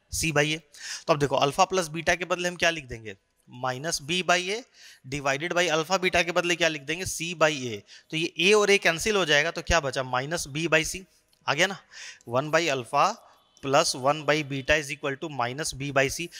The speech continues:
तो अगर इस चीज़ को तुम याद रखते हो, वन by alpha plus one by beta, मतलब सम, लैंग्वेज के टर्म्स में बोले तो sum of reciprocal of root वो किसके बराबर होता है? minus b by c। तो दो तो तुमने याद कर रखा है, एक और याद कर लो यार, इससे बहुत बेनिफिट होगा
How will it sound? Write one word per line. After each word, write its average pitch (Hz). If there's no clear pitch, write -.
तो 131
अगर 160
इस -
चीज़ 175
को 180
तुम 175
याद 143
रखते 151
हो, 123
वन 151
by 151
alpha 147
plus 160
one 160
by 170
beta, 151
मतलब 202
सम, 180
लैंग्वेज 160
के 214
टर्म्स 202
में 226
बोले 185
तो 196
sum 180
of 220
reciprocal 190
of 196
root 147
वो 170
किसके 190
बराबर 156
होता 143
है? 190
minus 135
b 139
by 120
c। 143
तो 185
दो 165
तो 233
तुमने 220
याद 185
कर 208
रखा 196
है, 208
एक 202
और 160
याद 185
कर 190
लो 185
यार, 185
इससे 175
बहुत 160
बेनिफिट 185
होगा 190